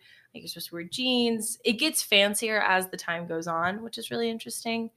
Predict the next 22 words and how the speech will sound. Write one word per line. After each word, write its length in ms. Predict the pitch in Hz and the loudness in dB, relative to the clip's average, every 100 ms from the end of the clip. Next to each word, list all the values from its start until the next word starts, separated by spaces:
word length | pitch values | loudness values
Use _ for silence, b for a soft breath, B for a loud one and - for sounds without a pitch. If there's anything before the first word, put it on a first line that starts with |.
| _ _ _ _ - | _ _ _ _ 0
And 140 | 214 | 4
then 100 | 220 | 6
on 120 | 202 | 6
the 80 | 185 | 6
last 320 | 175 180 180 | 6 4 4
day, 160 | 185 175 | 2 2
you're 100 | 170 | 0
wearing, 280 | 170 170 170 | 0 -2 -2
like, 260 | 165 165 - b b b | -4 -4 -10 b b b
leggings 500 | 196 175 175 175 175 | 6 6 6 2 2
and 100 | 170 | 0
a 60 | 165 | 0
long 280 | 170 170 | 0 -2
sleeve 280 | 165 180 170 | -4 -4 -4
white 220 | 170 175 - | -2 2 4
shirt. 400 | - 170 165 - | 6 4 2 -2
So 100 | 185 | -2
you 120 | 180 | -2
can 160 | 190 185 | -2 4
throw 220 | 185 180 | 6 6
on 260 | 180 170 | 6 4
your, 260 | 175 170 175 | 2 -2 -2